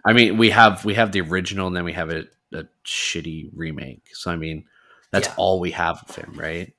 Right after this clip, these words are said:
Speaker 2: Yeah.
Speaker 1: Which is kinda surprising. Like, I don't know if this movie didn't do well. I ju-, I already closed I M D B, so I can't, I can't really check, but
Speaker 2: Because, like, he got away at the end, right? So, I mean,
Speaker 1: Yeah, they
Speaker 2: really,
Speaker 1: could
Speaker 2: they
Speaker 1: easily
Speaker 2: could have done a sequel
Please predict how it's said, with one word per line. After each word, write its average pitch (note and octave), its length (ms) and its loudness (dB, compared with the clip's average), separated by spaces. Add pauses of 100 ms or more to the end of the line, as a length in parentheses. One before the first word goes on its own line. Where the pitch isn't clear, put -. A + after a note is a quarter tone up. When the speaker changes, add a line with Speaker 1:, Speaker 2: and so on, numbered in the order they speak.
(160)
Speaker 2:
Yeah. A2+ 220 -4 (1700)
Speaker 1:
Which A2 180 2
is A#2 80 0
kinda F3+ 240 8
surprising. G2+ 680 4 (280)
Like, F#2+ 240 -8
I G2+ 80 0
don't A#2 200 -2
know G#2+ 420 0 (640)
if F2+ 140 -6
this G2 200 -6
movie F#2 220 -4
didn't F2+ 240 -6
do F2 140 -6
well. E2+ 500 -6 (100)
I E2 120 -8
ju-, D#2 240 -14
I - 40 -10
already E2+ 160 -6
closed D2+ 320 -10
I D2+ 80 -6
M D2+ 80 -12
D - 140 -14
B, D2 180 -12
so - 220 -12
I - 20 -10
can't, - 340 -14 (120)
I - 40 -20
can't - 220 -16
really - 180 -18
check, - 320 -14
but - 180 -6 (360)
Speaker 2:
Because, D#3 260 0
like, E3+ 140 2
he A3 160 0
got G3+ 180 10
away C3+ 280 6
at C#3 80 -4
the A2 140 -4
end, G2 220 -6
right? F#2+ 280 -8
So, A#2+ 200 -6
I G#2+ 40 -8
mean, G#2+ 400 -10 (260)
Speaker 1:
Yeah, E3+ 200 4
they D3 40 8
Speaker 2:
really, F3 220 8
Speaker 1:
could C3 80 8
Speaker 2:
they - 60 2
Speaker 1:
easily A2 580 2
Speaker 2:
could D3+ 160 2
have G#2 120 0
done A2+ 180 -4
a - 40 -10
sequel A2 360 -14